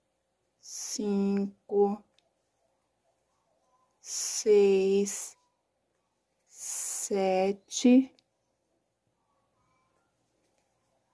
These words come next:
Oito. Nove.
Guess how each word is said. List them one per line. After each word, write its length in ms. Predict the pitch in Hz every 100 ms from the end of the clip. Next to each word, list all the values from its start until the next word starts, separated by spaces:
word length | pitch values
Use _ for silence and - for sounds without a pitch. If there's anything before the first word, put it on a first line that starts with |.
| _ _ _ -
Oito. 1400 | 202 196 196 196 202 214 - _ _ _ - 269 294 - _ _ _ _ _ _ _ _ _ _ _ -
Nove. 880 | 214 202 196 190 180 170 160 185 170